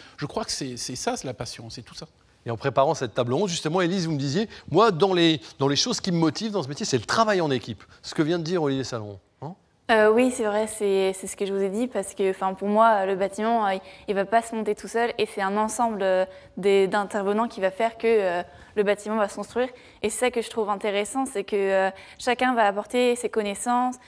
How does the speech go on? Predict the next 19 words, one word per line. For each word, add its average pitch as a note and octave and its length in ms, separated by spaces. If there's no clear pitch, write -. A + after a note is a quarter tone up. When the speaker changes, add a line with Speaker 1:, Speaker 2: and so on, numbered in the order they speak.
Speaker 3:
ses A3 100
savoir-faire, A3 680
ses, G3 220
tout A#3+ 140
ce - 80
qu'il G#3+ 160
a G3 60
appris, A#3+ 300
ses G#3+ 200
compétences G#3 460
pour, B3 320
euh, F#3 420
pour A3 200
mener G#3+ 200
à G3 60
bien A3+ 180
ce A#3 100
projet, G3+ 580
euh, - 20